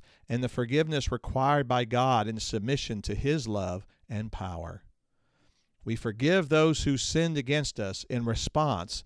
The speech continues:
to our forgiveness granted by the grace of God in Christ.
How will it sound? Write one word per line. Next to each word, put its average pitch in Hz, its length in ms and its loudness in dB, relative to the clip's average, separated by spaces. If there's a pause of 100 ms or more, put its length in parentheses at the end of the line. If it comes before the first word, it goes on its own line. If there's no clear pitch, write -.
(260)
to 123 260 0
our 156 320 8
forgiveness 90 680 -6 (260)
granted 120 440 -2
by 107 160 -2
the 104 120 -6
grace 110 400 -4
of 104 120 -8
God 85 440 -4
in 95 180 -10
Christ. 82 600 -10